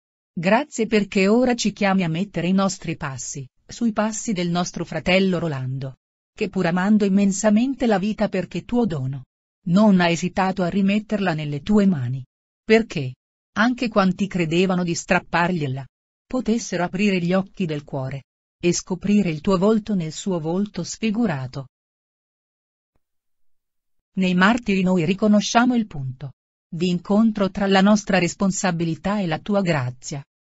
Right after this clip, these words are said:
Accettiamo lo scandalo del loro sangue, versato che dona salvezza e vita.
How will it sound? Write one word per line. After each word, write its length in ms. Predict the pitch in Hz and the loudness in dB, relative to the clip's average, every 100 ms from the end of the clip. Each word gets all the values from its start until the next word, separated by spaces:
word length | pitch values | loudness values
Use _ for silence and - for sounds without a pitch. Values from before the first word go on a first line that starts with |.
| _ - | _ 0
Accettiamo 760 | 202 - 180 - 196 220 240 | 0 0 -4 -2 0 2 2
lo 100 | 196 | 0
scandalo 640 | 180 - 180 185 202 185 160 | -2 -4 0 2 2 2 0
del 160 | 151 | -2
loro 240 | 147 156 147 | -2 -2 -4
sangue, 540 | - 160 180 202 233 - _ 180 | -4 -2 0 2 0 -2 _ 0
versato 600 | 202 202 226 202 214 180 | 0 0 0 0 0 -2
che 160 | 156 | -4
dona 320 | 135 165 185 180 | -2 0 0 0
salvezza 680 | 170 156 143 139 - - | -4 -4 -4 -6 -8 -4
e 80 | 175 | -4
vita. 380 | 139 123 - | -2 -8 -8